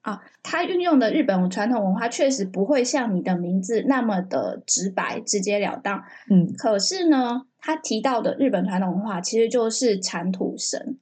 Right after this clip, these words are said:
Speaker 2: 哦，产土神是什么啊？
Speaker 1: 产土神在男主角他念的咒语里面就有出现。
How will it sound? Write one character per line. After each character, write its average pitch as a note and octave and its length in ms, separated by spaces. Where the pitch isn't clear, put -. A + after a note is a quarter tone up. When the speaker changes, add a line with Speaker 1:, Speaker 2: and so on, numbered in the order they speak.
Speaker 2:
哦， G#3+ 760
产 G3+ 220
土 A#3 160
神 E3 160
是 G3 120
什 F#3 120
么 F#2+ 220
啊？ B2+ 100
Speaker 1:
产 D4+ 160
土 F#4+ 160
神 A3 280
在 B3+ 360
男 A3+ 280
主 A3+ 200
角 - 280
他 B3+ 180
念 C4+ 340
的 F3+ 300
咒 G#3+ 320
语 F3 160
里 F#3 180
面 G3+ 480
就 D4 120
有 F3+ 180
出 F#3 240
现。 - 360